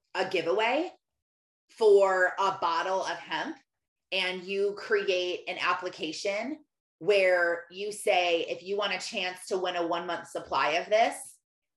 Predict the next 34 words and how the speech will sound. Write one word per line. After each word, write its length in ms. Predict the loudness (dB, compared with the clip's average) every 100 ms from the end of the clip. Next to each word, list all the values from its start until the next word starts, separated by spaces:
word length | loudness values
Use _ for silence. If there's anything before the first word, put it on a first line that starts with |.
| _ _
click 240 | -6 -4 -2
on 160 | -2
the 60 | -4
link 260 | -6 -8
in 100 | -6
my 160 | -2 0
bio 380 | 2 2 4 2
and 140 | 0
fill 180 | -2 0
out 200 | 0 -2
your 100 | -6
info." 640 | -6 -4 0 2 2 -2 -14 _ _ _ _ _ _ _
And 360 | 2 4 0 -4 -2
the 100 | -2
link 240 | -2 -6
in 80 | -6
the 80 | -2
bio 340 | 2 2 2
has, 320 | 0 -2 -2 -2
like, 360 | -2 -2 -4 -20 _ _
you 100 | -8
know, 240 | -6 -6 -8 -16 -4
first 280 | -2 -2 -4
name, 200 | -8 -2
last 300 | 0 0 -2 -8
name, 180 | -10 -10
email, 480 | -8 -4 -2 -2 -2
phone, 420 | 0 0 -2 -6
so 140 | -2
that 200 | -2 -2
you 80 | -10
can 160 | -14 -8
contact 540 | -2 -2 -2 -4 -2
them. 440 | -2 -2 -6 -10